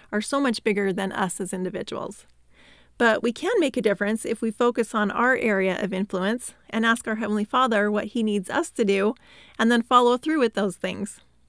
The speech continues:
When we feel promptings and we follow those promptings,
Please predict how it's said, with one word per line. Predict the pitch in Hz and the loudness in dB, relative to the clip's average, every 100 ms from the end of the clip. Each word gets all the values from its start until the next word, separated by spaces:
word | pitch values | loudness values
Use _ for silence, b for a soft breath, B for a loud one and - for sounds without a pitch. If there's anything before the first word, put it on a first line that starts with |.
| _ _ _ - | _ _ _ -10
When | 226 226 | -2 0
we | 285 | 0
feel | - 269 | 2 0
promptings | - 233 214 220 220 220 | 2 2 4 2 0 0
and | - 190 | -2 -4
we | 190 | 0
follow | 247 277 240 | 2 4 4
those | 196 196 | 2 -2
promptings, | 208 185 185 185 185 | -2 -2 -2 -4 -4